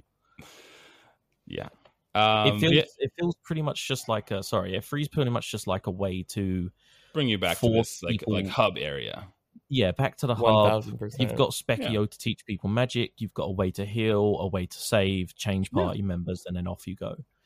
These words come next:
Speaker 2: And if it's
Speaker 1: Yeah.
Speaker 2: as
Speaker 3: Yeah, it's
Speaker 2: simple
Speaker 3: like,
Speaker 2: as that,
Speaker 3: yeah, this is
Speaker 2: fine.
Speaker 3: great. <laughs>
Speaker 2: If it's as simple as
Speaker 3: All
Speaker 2: that,
Speaker 3: the
Speaker 2: fine.
Speaker 3: time.
Speaker 2: But it doesn't make sense as you should be able to choose to go to the end of time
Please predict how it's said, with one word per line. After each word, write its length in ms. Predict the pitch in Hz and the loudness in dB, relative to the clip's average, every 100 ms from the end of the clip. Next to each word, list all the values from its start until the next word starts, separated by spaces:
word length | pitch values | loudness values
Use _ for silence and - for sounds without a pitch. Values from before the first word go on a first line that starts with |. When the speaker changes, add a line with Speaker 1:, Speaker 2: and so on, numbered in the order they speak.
| _ | _
Speaker 2:
And 140 | - 139 | 2 2
if 120 | 139 | 2
it's 100 | 165 | -2
Speaker 1:
Yeah. 80 | 180 | 2
Speaker 2:
as 60 | |
Speaker 3:
Yeah, 80 | 165 | 4
it's 100 | 151 | 4
Speaker 2:
simple 20 | - | 4
Speaker 3:
like, 80 | |
Speaker 2:
as 100 | 160 | 2
that, 100 | - | 4
Speaker 3:
yeah, 120 | 127 165 | 4 4
this 120 | - | 2
is 120 | 202 | 2
Speaker 2:
fine. 100 | - | 6
Speaker 3:
great. 220 | 262 254 | 10 10
<laughs> 240 | 170 - 220 196 - - - | 8 2 4 4 4 -4 -4
Speaker 2:
If 120 | 147 | -8
it's 120 | 180 | -8
as 0 | |
simple 340 | - - 214 185 | -10 -6 -4 0
as 80 | |
Speaker 3:
All 60 | 165 | 0
Speaker 2:
that, 40 | |
Speaker 3:
the 60 | - | 0
Speaker 2:
fine. 360 | - 170 - 98 | 6 6 6 4
Speaker 3:
time. 100 | 131 | 2
Speaker 2:
But 280 | 113 104 - - 190 _ - - _ | 2 2 -2 -20 -20 _ -20 -20 _
it 120 | 147 | -2
doesn't 240 | - 135 123 | 2 2 2
make 180 | 113 - | 0 0
sense 360 | 120 113 - | 0 0 0
as 180 | 104 95 _ | -4 -6 _
you 240 | 120 127 151 | -2 0 0
should 180 | - | 0
be 100 | 135 | 0
able 180 | 127 117 | 0 0
to 120 | - | -6
choose 580 | - - - 117 139 156 | -8 -4 0 2 2 -2
to 100 | - | -8
go 180 | - 147 | -6 -4
to 120 | 156 | -4
the 120 | 151 151 | -4 -4
end 140 | 156 | -4
of 100 | 151 | -8
time 480 | - 147 160 185 | -4 -4 -4 -6